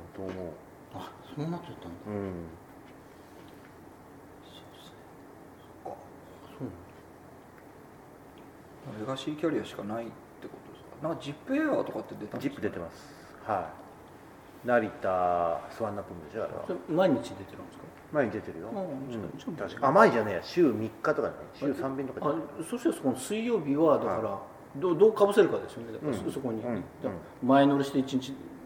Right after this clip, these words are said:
Speaker 2: なんか、そ、当日にで行けるのかっていう。
Speaker 1: だから、ちょっと一応、じゃあ、十一月二十三日を軸に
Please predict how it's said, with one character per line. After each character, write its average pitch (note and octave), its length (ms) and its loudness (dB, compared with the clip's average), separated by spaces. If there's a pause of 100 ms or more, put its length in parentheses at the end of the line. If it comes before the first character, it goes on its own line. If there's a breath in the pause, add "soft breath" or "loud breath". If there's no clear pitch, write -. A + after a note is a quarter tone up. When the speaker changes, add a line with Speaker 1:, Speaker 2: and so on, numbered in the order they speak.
Speaker 2:
な B2 240 0
ん G#2+ 40 -6
か、 G2 140 -12
そ、 - 200 -8
当 C3 160 2
日 - 80 -6 (100)
に A2+ 140 -4 (100)
で A#2 80 -4
行 G#2 100 -4
け A#2 80 -4
る A2 60 -2
の G2+ 60 -10
か F2 100 -14
っ - 220 -20
て - 80 -16
い - 20 -14
う。 - 40 -16
Speaker 1:
だ - 40 -18
か - 60 -20 (1600)
ら、 - 20 -4
ち - 100 -10
ょ - 20 -8
っ - 40 -10
と C3 80 6
一 A#2 180 2
応、 D3 60 4
じ D3 60 8
ゃ B2+ 40 12
あ、 - 40 4
十 A#2 120 4
一 B2+ 100 2
月 B2 140 0
二 C3 120 0
十 G#2 100 -2
三 G2 240 -2
日 F#2+ 100 -8
を F2+ 40 -6
軸 F2+ 240 -12
に D#2 80 -10